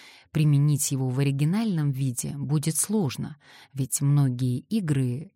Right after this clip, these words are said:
длятся дольше двадцати минут. Вам вряд ли захотелось бы прерывать просмотр фильма каждые двадцать минут.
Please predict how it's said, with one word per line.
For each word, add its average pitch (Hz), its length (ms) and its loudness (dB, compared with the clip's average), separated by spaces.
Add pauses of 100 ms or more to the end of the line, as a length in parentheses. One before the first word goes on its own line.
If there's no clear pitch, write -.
длятся 147 640 2
дольше 156 480 0
двадцати 135 640 -2
минут. 135 580 -2 (800)
Вам 208 240 4
вряд 214 300 0
ли 190 100 0
захотелось 151 720 -2
бы 143 120 2
прерывать 170 640 0
просмотр 135 580 -2
фильма 202 460 2 (300)
каждые 147 460 2
двадцать 135 560 0
минут. 151 480 0